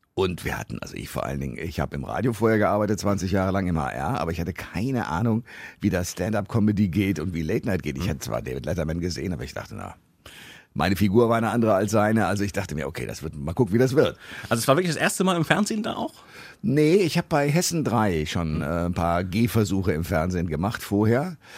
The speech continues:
Speaker 1: Ähm, aber das war sozusagen der, die erste große Show, die natürlich auch eine Aufmerksamkeit bekam, die ich mir überhaupt nicht vorgestellt hab. Du musst dir vorstellen, ich hab gedacht, na ja,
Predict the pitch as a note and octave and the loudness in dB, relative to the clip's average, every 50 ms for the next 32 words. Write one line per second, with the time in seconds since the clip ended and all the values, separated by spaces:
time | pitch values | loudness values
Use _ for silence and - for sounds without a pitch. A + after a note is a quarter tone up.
0 | - - - - - - - - - _ _ - G2 G2+ G2+ G2+ G2+ G2 G2+ G2 | -16 -16 -16 -16 -16 -16 -16 -18 -20 _ _ 0 2 4 4 4 4 4 4 4
1 | G2+ - - - - - D#2 E2+ F2+ F#2 F#2 E2+ G#2 G#2 G#2+ - F2+ G#2 G#2+ G#2+ | 4 2 0 -6 -6 -2 0 2 2 2 2 2 0 0 0 0 0 0 2 2
2 | G#2 F2 - E2+ F2 G#2 F#2+ F#2+ F#2 G2+ - D2 C2+ A#1 - - - C2+ B1+ A#1 | 0 -4 -4 -2 0 2 0 2 0 -2 -2 -2 -4 -4 -6 -10 -10 -10 -8 -6
3 | G1+ A1 A#1 A1+ - - - D#2+ - - - - A#1 C2+ D#2+ G2 - - G2 G2 | -6 -6 -6 -6 -8 -6 -6 -6 -6 -6 -8 -8 -6 -4 -4 -2 0 2 2 4
4 | F#2+ G2 G2 F#2+ G2 G2 G2+ F#2 D2+ B1+ D2+ E2 - - F2+ C2 B1 D#2 G2 G#2 | 4 4 4 4 2 2 0 -2 -4 -6 -6 -4 -4 -2 -2 -2 -2 0 2 2
5 | A2 G2+ F#2+ G2 F2+ F#2+ F#2+ F2 F#2+ F#2 D2+ D2 E2 F2 - - G2 C3 C3+ A#2+ | 2 2 2 2 2 2 0 0 0 0 0 -2 -2 -4 -2 -2 -2 -2 -2 -2
6 | A2 - G2+ F#2+ - - E2 D2+ - D#2+ D2+ - - C#2+ C#2 D2 D#2 E2 - F2 | -2 -2 -4 -4 -2 -2 -4 -2 -2 -6 -6 -4 -4 -4 -4 -4 -6 -4 -2 -2
7 | E2 E2+ D#2+ - E2 F2 - E2+ E2 D#2 D#2+ - - G#1+ G1+ G#1+ - - - - | -2 -2 -2 -4 -6 -8 -6 -6 -6 -6 -6 -8 -8 -10 -10 -10 -10 -12 -12 -10
8 | - E2+ E2+ E2+ - D2 D2 E2 E2+ - F2 D#2+ - - - - - - - G#2+ | -8 -6 -6 -4 -6 -6 -4 -4 -2 -2 -2 -4 -4 -6 -16 -16 -14 -2 0 2
9 | F#2+ B2 - G2+ G2+ F2 E2 - - B1+ C2+ D2+ D2 C#2 - | 2 2 2 2 0 0 0 -2 -2 -4 -4 -2 -2 -4 -6